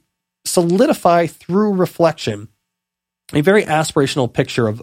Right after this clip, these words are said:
of a fully fledged lifestyle picture, professional, non-professional, community, health, everything, spiritually, everything.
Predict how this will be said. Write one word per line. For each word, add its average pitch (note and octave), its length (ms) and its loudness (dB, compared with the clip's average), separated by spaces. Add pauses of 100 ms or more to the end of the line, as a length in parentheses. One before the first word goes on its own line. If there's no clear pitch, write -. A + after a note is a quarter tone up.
of A2+ 200 -2
a A#2 180 -2
fully G3+ 420 2
fledged D3+ 480 0
lifestyle B2 540 0
picture, A2+ 340 -6
professional, B2 560 -2
non-professional, A2+ 720 -4
community, A2+ 600 -4
health, A2 360 -4 (100)
everything, A2 460 -4 (800)
spiritually, A2+ 680 -2
everything. G2+ 380 -8